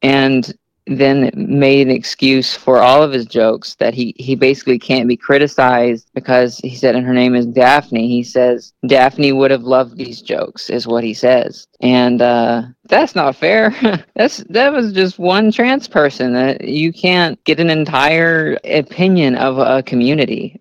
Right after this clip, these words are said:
based off of one person. I don't feel like I should even have to say that. And I don't want his special taken off of Netflix. I,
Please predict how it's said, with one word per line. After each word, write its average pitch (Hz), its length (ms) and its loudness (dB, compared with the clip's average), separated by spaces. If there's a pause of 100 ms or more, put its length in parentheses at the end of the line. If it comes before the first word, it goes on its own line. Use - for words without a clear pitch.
based 131 280 2
off 131 180 2
of 123 100 0
one 127 280 0
person. 147 580 -2
I 127 100 0
don't 131 220 -2
feel 143 120 4
like 135 160 4
I 131 80 0
should 131 200 -4
even 127 180 -6
have 131 240 -6
to - 100 -20
say 156 240 0
that. 151 360 0
And 143 340 0 (200)
I 196 140 0
don't 165 200 2
want 131 360 0
his 127 240 -2
special 131 420 -2
taken 123 360 -2
off 120 220 -2
of 110 100 -10
Netflix. 127 640 -2
I, 120 280 0